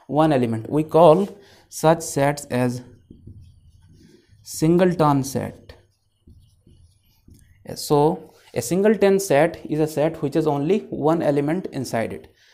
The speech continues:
For example, I can give you another example. The set of even prime numbers.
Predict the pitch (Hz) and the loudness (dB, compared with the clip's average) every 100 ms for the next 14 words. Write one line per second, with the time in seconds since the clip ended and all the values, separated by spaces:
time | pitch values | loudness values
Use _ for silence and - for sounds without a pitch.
0 | _ _ _ 170 175 165 175 143 185 185 | _ _ _ 2 4 4 4 4 0 -2
1 | - 160 147 170 170 151 160 160 135 123 | -4 0 2 2 2 2 2 2 0 -2
2 | 113 143 165 - _ - - _ _ _ | -2 -4 -6 -10 _ -20 -20 _ _ _
3 | _ _ _ _ _ _ _ _ _ _ | _ _ _ _ _ _ _ _ _ _
4 | _ _ _ _ _ _ _ _ _ _ | _ _ _ _ _ _ _ _ _ _
5 | _ _ _ - - 117 - 120 117 156 | _ _ _ -8 -4 -4 -2 0 2 0
6 | - - - _ _ _ _ _ _ _ | -2 -16 -20 _ _ _ _ _ _ _
7 | _ _ _ _ _ _ - 120 113 160 | _ _ _ _ _ _ -2 0 4 2
8 | - - - _ _ _ _ _ _ _ | 0 -12 -20 _ _ _ _ _ _ _
9 | _ _ _ _ _ _ _ - 143 147 | _ _ _ _ _ _ _ -2 -2 0
10 | 156 175 175 - - _ _ _ _ _ | 0 0 -2 -12 -20 _ _ _ _ _
11 | _ _ _ 139 147 156 151 127 113 101 | _ _ _ 2 4 4 2 2 0 -4
12 | - - | -10 -18